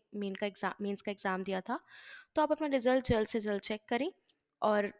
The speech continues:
जब आप इस पे क्लिक करेंगे तो आप डायरेक्टली पोर्टल पे विजिट करेंगे और आप इस चीज़ का ध्यान रखें कि आप जो भी डिटेल्स फिल कर रहे हैं वो एकदम करेक्टली फिल करें,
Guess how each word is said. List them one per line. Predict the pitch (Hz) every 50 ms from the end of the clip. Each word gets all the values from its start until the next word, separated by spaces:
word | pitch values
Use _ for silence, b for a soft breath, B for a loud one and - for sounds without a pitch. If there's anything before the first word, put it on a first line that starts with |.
| _ _ _ -
जब | - 208 196 208
आप | 202 196 -
इस | 214 - - -
पे | - -
क्लिक | - - 277 285 285 -
करेंगे | 262 247 240 240
तो | 247 - 247
आप | 226
डायरेक्टली | 208 202 190 190 - - 214
पोर्टल | - - 262 254 269 254
पे | 254 262
विजिट | 226 240 - 226 -
करेंगे | - - 220 220 226 233 262
और | 262 247
आप | 240 240 -
इस | 262 -
चीज़ | - 285 262 -
का | - 277
ध्यान | 240 247 233 226 226 220
रखें | 226 - 240 240
कि | - 233
आप | 233 226
जो | - 226 214
भी | 196
डिटेल्स | 208 214 196 208 196 196 - -
फिल | - 247 240
कर | 233 233
रहे | 233
हैं | 233 233
वो | 226
एकदम | 220 202 - 214 214
करेक्टली | - 214 202 196 - 208 208
फिल | 208 - 214 202
करें, | - 208 202 247